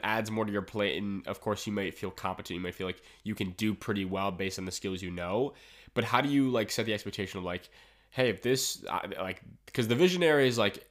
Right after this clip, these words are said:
if things fall on them, they can take accountability. But when you have someone who's your right-hand individual and you give them a ton of responsibility, like, that's, of course,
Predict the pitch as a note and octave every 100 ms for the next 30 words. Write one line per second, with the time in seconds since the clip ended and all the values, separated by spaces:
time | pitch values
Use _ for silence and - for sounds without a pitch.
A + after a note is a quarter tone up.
0 | _ A2+ - - B2 A2 - A2+ A2 G#2
1 | G#2 G#2 G2 F#2 G2 F#2 F2+ F2 E2+ F#2
2 | A2 C3 - - - A2 A2+ G#2+ A2+ A#2
3 | - A2 G#2 G#2 G2+ F#2+ - - G2 G2+
4 | F#2+ G2 G#2 G2+ F#2+ F#2 F2+ G#2+ G2+ F2+
5 | F2+ F2+ - - - - G2+ F#2+ G2 G2
6 | F#2+ G2 F#2+ F2+ - F2+ F2 F2+ G2+ G2
7 | F2+ F2+ F2+ - - _ F#2 F#2 A#2 A#2+
8 | - - G#2 - A2 - -